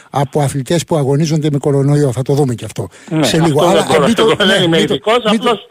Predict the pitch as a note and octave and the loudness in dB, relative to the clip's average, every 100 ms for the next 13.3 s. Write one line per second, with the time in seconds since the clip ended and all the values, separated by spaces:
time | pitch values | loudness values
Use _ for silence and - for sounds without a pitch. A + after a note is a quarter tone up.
0 | _ G#3 E3+ F#3+ G#3 F#3+ D#3 G3+ F#3+ F#3 | _ -4 -2 0 0 -2 -4 -4 -4 -2
1 | F#3 F3 D#3 B2 C3 D#3 D3+ - D3 D3+ | -2 -2 -4 -6 -8 -6 -4 -4 -4 0
2 | F#3 F3+ C3 - C#3 - A3+ A#3+ A3 F#3+ | 0 0 -4 -10 -6 -2 0 2 2 2
3 | G#3 A3 F#3 F#3+ A3 G3 F3 F#3+ F3+ G3 | 0 0 -2 -2 -4 -2 -2 -2 0 -2
4 | D3+ - E3 D3 E3+ C#3+ E3 C#3+ - - | -2 -4 -4 -2 -2 -2 -4 -4 -12 -20
5 | - _ - E3 - E3+ D3 G#3 A#3 - | -20 _ -6 -6 -4 -2 0 2 0 2
6 | A#3 A3 F#3 F3 D#3 - D#3+ E3 C#3 - | 2 2 0 -4 -4 -4 -2 -2 0 0
7 | G#3+ F#3+ E3+ D3+ G3 F#3 D#3+ - - _ | 2 2 2 2 0 2 0 -2 -8 _
8 | - D3+ C#3+ C3 C3+ B2+ F2+ _ _ _ | 0 2 2 2 0 0 -4 _ _ _
9 | _ _ _ _ - G#3+ F3+ C#3+ F3 C#3+ | _ _ _ _ -2 2 2 0 0 0
10 | D3 F#3 G3 - - _ _ C#3+ C3 G#3 | 2 2 0 -4 -16 _ _ -6 -2 -2
11 | - D#3 F3 C#3+ C3+ F3 G#3 G3 D#3 E3+ | -2 -6 -4 -4 -2 -2 -2 -2 0 0
12 | A3 G#3+ G3+ E3+ A#3 A3+ F3+ C4+ G#3 A2 | 0 0 0 0 0 0 0 -2 0 -2
13 | - A#3+ | -2 -2